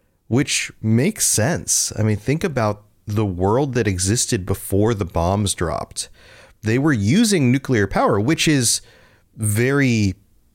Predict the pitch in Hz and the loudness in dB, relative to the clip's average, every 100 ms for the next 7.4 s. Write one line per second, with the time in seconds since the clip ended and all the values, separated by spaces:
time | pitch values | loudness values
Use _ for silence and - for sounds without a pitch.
0 | _ - 104 135 247 - - 87 76 92 | _ -4 0 2 2 0 0 0 0 -2
1 | - _ _ - 107 135 139 - - 143 | -6 _ _ -16 -6 -2 -2 -4 -4 0
2 | 175 185 - 143 139 131 127 120 107 - | 2 0 0 0 0 -2 0 0 0 0
3 | 117 107 95 92 95 95 95 90 87 80 | 0 0 0 0 0 2 0 0 -4 -4
4 | 85 123 170 - - - - - - _ | 0 0 0 -2 -4 -10 -18 -20 -20 _
5 | 120 117 107 95 95 101 127 175 180 - | 0 0 0 -2 -2 0 2 2 0 -2
6 | 123 104 113 110 196 180 98 90 - 90 | -4 -2 0 2 2 2 0 0 0 0
7 | 87 - - | 0 -2 -4